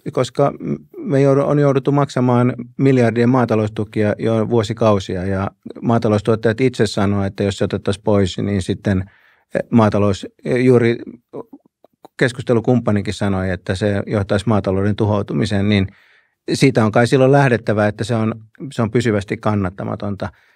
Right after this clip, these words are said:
Ja tietenkin meillä on, eh, menemättä yksityiskohtiin, niin, niin meillä niin kuin on, on varmasti jotain maataloustuotantoa, joka on kannattavaa, mutta, mutta kaikki ei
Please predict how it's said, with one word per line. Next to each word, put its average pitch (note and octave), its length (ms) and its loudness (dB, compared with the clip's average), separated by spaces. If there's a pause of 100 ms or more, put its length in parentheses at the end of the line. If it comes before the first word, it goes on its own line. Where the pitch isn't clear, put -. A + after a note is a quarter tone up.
(180)
Ja B2 320 6
tietenkin B2 380 2
meillä A#2 240 4
on, A#2 180 0 (140)
eh, D#3 160 -8 (1400)
menemättä A#2+ 480 4
yksityiskohtiin, B2+ 960 0
niin, A#2 280 0
niin A#2 140 0
meillä A2+ 280 2
niin G#2+ 220 0
kuin G#2+ 160 0
on, G#2 180 0 (540)
on A#2+ 120 4
varmasti B2+ 360 2
jotain C3+ 420 2 (260)
maataloustuotantoa, G#2+ 760 -2
joka B2 220 -2
on B2+ 160 2
kannattavaa, G2+ 600 -2
mutta, F#2+ 340 -8
mutta - 240 -10
kaikki F2+ 340 -4
ei D#2+ 200 -8